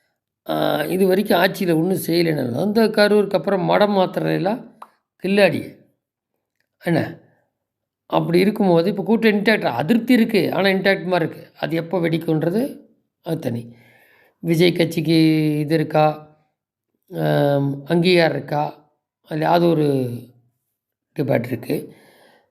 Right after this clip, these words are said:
இதுல இவங்க வந்து, ஆ, அது கொடுக்கல, இது கொடுக்கல, கொடுத்த பணத்துல அப்படியே எல்லாம் செஞ்சு கிழிச்சிட்ட மாதிரி அதுக்கு கேலி கட்டுறதுக்கு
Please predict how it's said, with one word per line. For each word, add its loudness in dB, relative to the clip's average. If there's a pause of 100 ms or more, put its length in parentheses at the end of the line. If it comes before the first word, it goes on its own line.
(120)
இதுல 4
இவங்க -2
வந்து, 2 (1080)
ஆ, 0
அது 2
கொடுக்கல, 2
இது 2
கொடுக்கல, 0
கொடுத்த -2
பணத்துல 0
அப்படியே 2
எல்லாம் 2
செஞ்சு -4 (400)
கிழிச்சிட்ட 0
மாதிரி 4
அதுக்கு 0 (480)
கேலி 0
கட்டுறதுக்கு 0